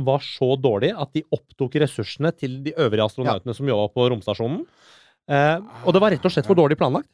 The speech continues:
Speaker 1: Så astronautene begynte å ringe hjem til Mission Control og sa, "Hei, hva er det her for noe? Vi rekker jo ikke å gjøre våre egne jobber engang."
Speaker 2: Mm.
Speaker 1: Fordi at jeg må jo, vi må jo hjelpe de her med å, altså, det, det er rett og slett for dårlig planlagt.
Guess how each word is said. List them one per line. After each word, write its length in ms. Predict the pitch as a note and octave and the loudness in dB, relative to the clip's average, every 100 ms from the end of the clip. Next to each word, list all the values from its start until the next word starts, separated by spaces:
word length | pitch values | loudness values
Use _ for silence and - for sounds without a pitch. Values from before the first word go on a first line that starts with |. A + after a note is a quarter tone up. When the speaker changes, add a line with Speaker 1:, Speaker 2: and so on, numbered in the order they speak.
| - | 0
Speaker 1:
Så 80 | G3 | 0
astronautene 520 | - G#3 D3+ A#2+ A3 | 2 2 2 0 0
begynte 180 | D#3+ F3 | 2 4
å 60 | |
ringe 140 | F3 C3 | 4 4
hjem 140 | C3 A2+ | 2 2
til 100 | D3 | 0
Mission 220 | A2+ B2+ | -2 -2
Control 320 | C#3+ C3 D3 | 0 2 4
og 60 | D#3 | 2
sa, 320 | - D#3 D3+ D3 - | 0 0 0 -4 -6
"Hei, 140 | F3+ D#4 _ E3+ - _ | -6 -6 _ -20 -20 _
hva 360 | A2+ - - A2 | -20 -18 -6 -2
er 40 | |
det 80 | D3 | 0
her 180 | C3 A2+ | -2 -4
for 100 | A2+ | -4
noe? 120 | B3+ - | -4 0
Vi 80 | D#3+ | 2
rekker 200 | D#3+ - | 2 2
jo 60 | D3+ | 2
ikke 120 | G#3+ | 4
å 20 | |
gjøre 120 | D#3+ | 4
våre 200 | E3 D3 | 4 4
egne 200 | D3+ A#2+ C#3 | 4 2 0
jobber 160 | A#2+ | 2
engang." 200 | C3 B3+ - | 2 0 -4
Speaker 2:
Mm. 160 | D3 A2+ D#2+ | -8 -8 0
Speaker 1:
Fordi 120 | E3 | 2
at 80 | D#3 | 2
jeg 260 | E3 C#3 D#3+ | 4 4 2
må 140 | G#3+ | 2
jo, 160 | C#3 D3+ - _ - | 4 4 0 _ -2
vi 100 | F3 | 2
må 120 | D3+ | 4
jo 120 | C#3+ | 2
hjelpe 420 | E3 D3+ G2+ _ A2 | 2 0 -2 _ -4
de 80 | C#3+ | -2
her 160 | A#2+ G2 | -2 -4
med 140 | C#3+ | -4
å, 180 | D#3 D#3 | -4 -4
altså, 160 | D3 D#3+ | -4 -4
det, 160 | D3 D3 | -4 0
det 240 | F#3 F3 E3 | 2 4 4
er 120 | C#3 | 2
rett 100 | C3 | 0
og 60 | C3+ | -4
slett 120 | C3 | -4
for 120 | - C3+ | -2 0
dårlig 160 | A#2 | 0
planlagt. 260 | A#2+ G#2 | -2 -6